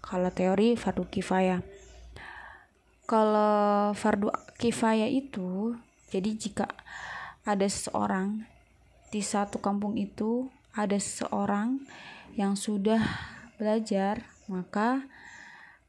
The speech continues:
eh, kewajiban untuk seluruh, maka kewajiban itu sudah luruh kewajibannya. Tapi untuk praktek itu ain, berarti wajib. Kita harus membaca Al-Quran secara baik dan benar.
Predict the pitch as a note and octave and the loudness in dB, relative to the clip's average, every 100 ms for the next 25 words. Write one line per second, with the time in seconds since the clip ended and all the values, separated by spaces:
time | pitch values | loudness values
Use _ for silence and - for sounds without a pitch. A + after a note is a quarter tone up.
0 | _ G#3+ F#3+ F#3+ F#3+ F#3+ - - G3+ F#3 | _ -6 -4 -2 -4 -6 -8 0 0 2
1 | G3 G3 G#3+ G#3+ A3 G3+ G3+ - - - | 2 2 2 0 -2 -2 -2 -6 -8 -4
2 | G#3 G3+ G3+ G3+ G3 G3 - - - - | -2 0 0 0 0 -2 -6 -16 -20 -10
3 | G#3 G3+ A#3+ A#3 G3 G3+ G3+ G3 C#4 C#4 | -6 -2 0 0 0 0 -2 0 0 0
4 | - - - - - G#3 G3+ G3+ A#3 A3+ | -4 -18 -20 -12 -6 0 2 4 2 0
5 | - - - - - - - F#3+ F#3+ F#3+ | -4 -14 -18 -20 -20 -10 -2 0 0 0
6 | G3 G3+ G3+ - - - - - - F#3+ | -2 -4 -6 -14 -20 -18 -18 -14 -6 0
7 | A#3 B3 - G3+ G3 G3 - - F3+ - | 2 2 2 -2 -2 -4 -6 -4 -2 -2
8 | A3 A#3+ A#3 A3+ A#3 G3+ F#3+ F#3+ G3 G3 | -2 -2 0 2 2 0 -2 -4 -2 -2
9 | G3 A3+ A3+ - _ _ - G3+ G#3 G#3 | 0 0 -2 -10 _ _ -14 -8 -4 -4
10 | G#3 G3 G3 F3+ F#3 F#3+ - - B3+ C4+ | -4 -4 -2 -2 -4 -4 -2 0 0 -2
11 | - F#3+ F#3 G3 G3 F#3+ F3 D3+ D3 | -4 -2 0 -2 -2 -2 -2 -2 -4